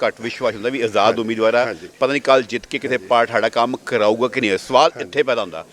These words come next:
Speaker 1: ਕੀ ਲੱਗਦਾ ਤੁਹਾਡਾ ਬੰਦਾ ਸੇਵਕ ਕੰਮ ਕਰਾਊਗਾ?
Speaker 2: ਲੇਕਿਨ ਦੇਖੋ, ਇੱਕ ਚੀਜ਼ ਇਹ ਵੀ ਹੈ ਨਾ ਕਿ ਜਿਹੜਾ ਕਾਉਂਸਲਰ ਹੈ, ਇਹ ਇੱਕ ਤਰ੍ਹਾਂ ਦਾ ਸੰਬੰਧ ਦੇ ਲੋਕਾਂ ਦੇ ਕੰਮ ਕਰਨ ਨਾਲ ਪਿਆਰ ਮੁਹੱਬਤ ਬਣਾਈ ਹੋਈ ਦੇ ਨਾਲ ਹੀ ਜਿੱਤਦਾ ਹੈਗਾ। ਇੱਥੇ ਫੇਸ ਵੈਲਿਊ ਚੱਲਦੀ ਹੈਗੀ ਹੈ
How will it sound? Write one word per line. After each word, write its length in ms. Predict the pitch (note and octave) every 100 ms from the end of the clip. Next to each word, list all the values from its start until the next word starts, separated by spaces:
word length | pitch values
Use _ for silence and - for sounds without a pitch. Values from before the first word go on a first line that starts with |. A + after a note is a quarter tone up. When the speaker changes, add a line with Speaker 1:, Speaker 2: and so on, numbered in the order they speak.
| - -
Speaker 1:
ਕੀ 120 | C3+
ਲੱਗਦਾ 200 | A2+ D3
ਤੁਹਾਡਾ 160 | D#3 C#3+
ਬੰਦਾ 220 | A#2+ B2+
ਸੇਵਕ 240 | - B2
ਕੰਮ 180 | A#2 A2+
ਕਰਾਊਗਾ? 160 | - F3
Speaker 2:
ਲੇਕਿਨ 260 | F#3 A3
ਦੇਖੋ, 300 | F#3 - G3+
ਇੱਕ 120 | F#3+
ਚੀਜ਼ 180 | - G3+
ਇਹ 80 | F#3
ਵੀ 140 | G#3+
ਹੈ 80 | F#3+
ਨਾ 140 | F3 A3+
ਕਿ 180 | C4+
ਜਿਹੜਾ 220 | A3+ A3+ A#3
ਕਾਉਂਸਲਰ 600 | - C3+ C3+ - G#3+ G#3
ਹੈ, 320 | F3 G3+ G#3+ F#3 D#3+ E3+ -
ਇਹ 320 | G3 A3 A3+
ਇੱਕ 420 | G#3+ - A3 G#3+ - - -
ਤਰ੍ਹਾਂ 220 | D#3+ F3+
ਦਾ 140 | G#3 G3+
ਸੰਬੰਧ 340 | F3 E3+ G#3
ਦੇ 480 | A#3 A3 G#3 G3+ - -
ਲੋਕਾਂ 280 | C3 - G3+
ਦੇ 100 | A3
ਕੰਮ 280 | E3+ D3+ F3
ਕਰਨ 260 | F3 E3
ਨਾਲ 260 | F#3 F#3 F3+
ਪਿਆਰ 260 | E3+ D#3+
ਮੁਹੱਬਤ 440 | D#3+ F3 C#3 D3+ F#3
ਬਣਾਈ 440 | D#3+ D3 C#3 D3+
ਹੋਈ 200 | D3+ E3
ਦੇ 120 | D#3+
ਨਾਲ 180 | E3+ D#3+
ਹੀ 200 | D#3+ E3+
ਜਿੱਤਦਾ 360 | C3+ C3 B2+ A2+
ਹੈਗਾ। 280 | G2+ E2+ F2+ F#2+ - - -
ਇੱਥੇ 200 | F3+ -
ਫੇਸ 360 | G#3+ - F#3 E3+
ਵੈਲਿਊ 260 | F#3 F#3 G3+
ਚੱਲਦੀ 360 | D#3+ A#2 G#2+ G#2
ਹੈਗੀ 300 | F#2 F#2+
ਹੈ 100 | E2